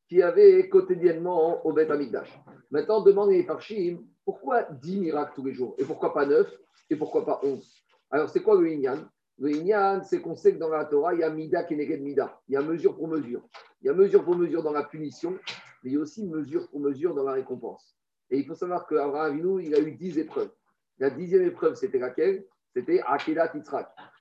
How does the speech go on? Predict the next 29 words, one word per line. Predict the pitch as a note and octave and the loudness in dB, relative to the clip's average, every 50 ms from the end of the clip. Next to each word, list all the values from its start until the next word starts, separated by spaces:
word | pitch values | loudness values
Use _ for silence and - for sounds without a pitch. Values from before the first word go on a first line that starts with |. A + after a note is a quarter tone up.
| _ - - | _ -4 0
Et | B2+ | 0
la | C#3+ D3+ | 2 2
Akedat | D#3+ - - E3+ E3 E3+ - | 0 0 -2 -2 -2 -2 -4
Yitzhak, | E3 E3 - - E3+ D#3+ - C#3+ | -4 -8 -10 -6 -6 -4 -4 -4
elle | C#3 C3+ | -6 -4
se | - C#3+ | -4 -6
cite, | C3 - D3 C#3 - - | -4 -6 -12 -12 -6 -6
elle | C3+ A#2+ | -6 -6
s'est | - - C3 | -2 -4 -4
passée | - - - - - A#2+ - | -4 -4 -6 -4 -4 -4 -2
où ? | E3 G3 B3 B3+ - - - _ _ _ _ - | -2 -4 -4 -4 -8 -14 -20 _ _ _ _ 0
Ar | D#3 F#3+ G3+ G#3+ G#3 G#3 - - | 4 6 6 6 6 4 2 2
Amoria, | - - F3+ F#3 F#3 E3+ D#3+ D#3+ D#3 D#3 C#3 - D#3 - - | 2 4 6 4 4 4 2 0 2 2 2 0 -2 -8 -16
sur | _ - F3 D#3+ D#3+ | _ -6 -4 -2 0
le | E3 E3 | 0 4
mont | F#3+ G#3 G#3 | 4 4 4
du | F3+ F#3 F3 | 4 0 -4
Temple, | - G3 F#3+ A3+ A3+ - - - | -2 0 0 0 0 -2 -4 -2
à | D3 D3+ | -2 -2
l'endroit | D#3 E3+ E3+ D#3 F#3 G3 | -2 -2 -2 0 0 0
du | F3 E3+ | 0 2
Beth | D#3 D#3 D3+ | 0 2 2
Amikdash. | D3 C#3+ C3+ G#2+ - G2 - - _ _ _ _ _ _ _ - | 2 -2 -2 -4 -6 -8 -8 -12 _ _ _ _ _ _ _ -8
Donc | D3 C3 - | -8 -6 -4
c'est | D#3 D3+ | -6 -4
ça, | - - G#3+ G#3+ G#3 | -2 0 0 2 2
Mida | G3 F#3 D#3 F#3+ G3 | 0 0 2 0 0
Keneged | F#3+ - D#3+ D#3 - D#3 D3+ C#3+ | 0 -2 -4 -4 -4 -4 -4 -4
Mida. | C#3 C3+ - - - | -6 -6 -8 -8 -10